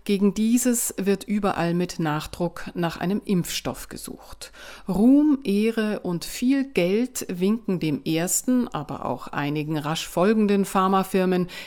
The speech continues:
die Entsprechendes auf den Markt bringen. Mit zwei Wissenschaftlern wollen wir von Radio München die Impfentwicklung gegen die Erkrankung covid neunzehn, also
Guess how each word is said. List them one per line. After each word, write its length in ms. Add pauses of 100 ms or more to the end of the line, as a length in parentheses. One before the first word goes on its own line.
(140)
die 140
Entsprechendes 960
auf 240
den 220
Markt 340
bringen. 460 (640)
Mit 180
zwei 460
Wissenschaftlern 760
wollen 220
wir 140
von 120
Radio 240
München 600
die 160
Impfentwicklung 1120 (140)
gegen 320
die 140
Erkrankung 500
covid 400
neunzehn, 580 (460)
also 480